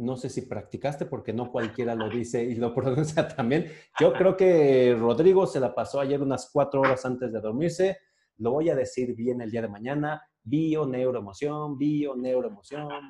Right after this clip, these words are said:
bioneuroemoción. Hasta la cantaste, seguramente. Lo dijiste muy bien, mi estimado. La metodología de la bioneuroemoción es creada por Enric Corbera Sastre, es un psicólogo español con presencia obviamente ya en toda Latinoamérica y ya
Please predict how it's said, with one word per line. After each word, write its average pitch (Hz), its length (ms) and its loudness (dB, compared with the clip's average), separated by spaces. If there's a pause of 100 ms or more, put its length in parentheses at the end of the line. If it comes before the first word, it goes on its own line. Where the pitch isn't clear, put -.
bioneuroemoción. 139 1040 -4
Hasta 113 220 -6
la 110 140 -2
cantaste, 107 520 -4
seguramente. 123 460 0
Lo 113 160 -2
dijiste 190 300 4
muy 156 160 2
bien, 123 260 4 (260)
mi 113 120 -4
estimado. 107 560 -4 (840)
La 156 140 4
metodología 170 600 6
de 220 120 2
la 160 160 6
bioneuroemoción 143 1160 0 (640)
es 151 220 -6
creada 139 500 -2
por 147 400 0
Enric 123 600 -4
Corbera 113 580 0
Sastre, 147 540 -4
es 117 120 -10
un 127 180 -6
psicólogo 117 560 -4
español 143 680 -4
con 165 180 -6
presencia 127 460 -4
obviamente 117 420 -6
ya 117 360 -4
en 107 180 -12
toda 110 260 -6
Latinoamérica 117 640 -4
y 135 120 -2
ya 117 220 -2